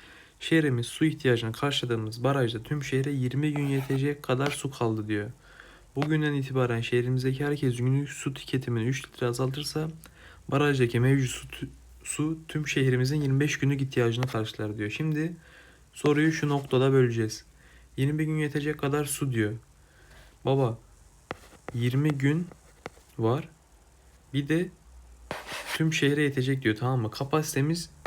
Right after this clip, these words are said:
X olsun, bilinmeyen. Yani günlük kapasitemiz. Yirmi çarpı X, yirmi X günlük kapasite.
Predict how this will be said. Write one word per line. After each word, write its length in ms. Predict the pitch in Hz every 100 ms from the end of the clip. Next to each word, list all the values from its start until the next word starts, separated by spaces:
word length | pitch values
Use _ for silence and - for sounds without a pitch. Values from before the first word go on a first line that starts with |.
| 147
X 300 | 143 - 113
olsun, 400 | 107 - 110 117
bilinmeyen. 480 | 127 123 107 104 113 - - - - -
Yani 460 | 135 143 139 135 170 - - - - - - - - 123
günlük 380 | 120 131 135
kapasitemiz. 760 | 135 110 - 104 - 101 107 - - -
Yirmi 280 | 120 135 160
çarpı 400 | 156 131 120 -
X, 300 | 143 - -
yirmi 320 | 123 127 143
X 300 | 156 175 - - - - - - - - _ _ _ _ - - -
günlük 1160 | 120 135 151 135 113 113 120 123 156 160 - - - _ - - _ - - -
kapasite. 1200 | 131 120 117 123 113 113 - 135 143 139 135 110